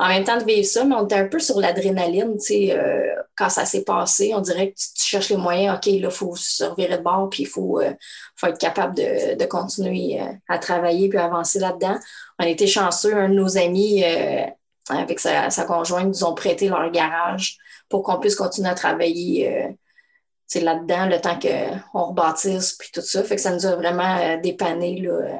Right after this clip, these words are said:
on a pu, euh, faire un, une bonne partie, là, de notre début de saison de l'an passé dans leur garage. Puis, euh, ça, ça nous a donné un bon coup de pouce parce que sinon, on n'avait vraiment aucune place, là, qu'on pouvait travailler. Puis en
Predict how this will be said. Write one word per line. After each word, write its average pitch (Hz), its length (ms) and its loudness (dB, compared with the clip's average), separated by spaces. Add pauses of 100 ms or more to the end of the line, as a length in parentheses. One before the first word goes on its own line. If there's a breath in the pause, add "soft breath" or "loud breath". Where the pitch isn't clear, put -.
(260)
on 175 100 -8
a 170 80 -8
pu, - 400 -2
euh, - 60 0 (380)
faire 170 300 -2
un, 175 360 -4 (160)
une 185 120 -2
bonne 196 200 2
partie, - 520 -2
là, 180 140 0
de - 340 -2 (360 loud breath)
notre 170 160 2
début 190 240 2
de 190 40 -2
saison 180 440 2
de 175 60 -2
l'an 165 140 0
passé 170 600 0 (360 loud breath)
dans 170 160 -2
leur 160 300 0
garage. 156 640 -2
Puis, - 340 -10
euh, 156 260 -6
ça, 185 200 -6
ça 175 140 -2
nous 170 120 -4
a 170 60 0
donné 165 240 0
un 175 80 2
bon 175 180 -2
coup - 120 -8
de - 100 -20
pouce - 460 -2 (200 loud breath)
parce 175 140 -2
que 190 80 2
sinon, 185 220 0
on 185 60 2
n'avait 160 320 0
vraiment 170 340 0
aucune 170 260 -4
place, 170 320 -2
là, 175 60 -4
qu'on 165 160 -4
pouvait - 160 -4
travailler. 180 480 0
Puis 190 120 -4
en 156 160 -2